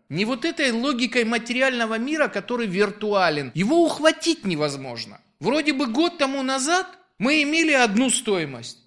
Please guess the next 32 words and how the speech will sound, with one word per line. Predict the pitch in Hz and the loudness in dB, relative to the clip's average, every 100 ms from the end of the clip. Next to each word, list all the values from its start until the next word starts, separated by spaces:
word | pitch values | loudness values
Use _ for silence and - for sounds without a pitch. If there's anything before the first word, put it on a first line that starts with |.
| _ | _
Год | 160 226 330 330 | -4 0 0 0
прошел, | 233 233 - 349 370 349 - - | 0 4 4 4 0 -4 -10 2
а | 196 | 4
мы | 277 311 | 4 2
все | - 370 | 2 2
подешевели | 349 262 254 - 294 311 269 | 2 0 0 0 0 0 0
минимум | 190 233 302 302 269 233 196 | 0 0 0 -2 -2 -2 -2
в | - | -2
половину. | 208 196 185 147 123 107 - _ - | 0 2 0 -2 -6 -10 -18 _ -12
Кто | - 359 | 0 0
сколько | 359 339 302 262 | 2 0 0 2
бы | 220 | 2
ни | 226 | 0
стоил. | 214 - 180 123 80 - _ _ _ | 0 -2 -4 -4 -8 -16 _ _ _
Абсолютно | 214 226 - 349 392 381 349 | 0 2 2 4 2 2 0
от | 294 | -2
нас | 294 285 240 | -2 -4 -6
ничего | 233 247 | -6 -6
не | 208 | -6
зависит. | 170 165 135 117 - - _ _ - | -6 -6 -6 -10 -12 -18 _ _ -4
Трудись, | 262 339 262 339 311 208 | 2 2 2 0 0 -2
не | 262 | -2
трудись, | 240 294 277 311 294 | -2 -4 -2 -2 -2
как | - 302 | -2 -4
хочешь. | - 277 190 - - - _ - | -4 -4 -4 -6 -14 -18 _ -4
Вот | 196 294 277 | 2 2 2
она, | 170 147 | -2 0
данность. | 156 180 151 120 107 - - _ | 4 4 2 -4 -10 -14 -18 _
В | 127 175 | -2 2
руке | 247 233 294 | 2 2 0
у | 285 262 | 0 -2
Господа. | 214 233 - - 117 90 | 0 -2 -2 -6 -8 -10